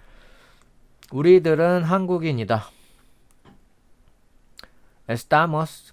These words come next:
coreano." "Estamos", 아,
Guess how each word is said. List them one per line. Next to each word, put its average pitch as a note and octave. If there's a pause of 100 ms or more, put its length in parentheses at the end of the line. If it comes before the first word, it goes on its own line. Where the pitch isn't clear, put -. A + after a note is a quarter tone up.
(120)
coreano." A2+ (1800)
"Estamos", C#3 (840)
아, G2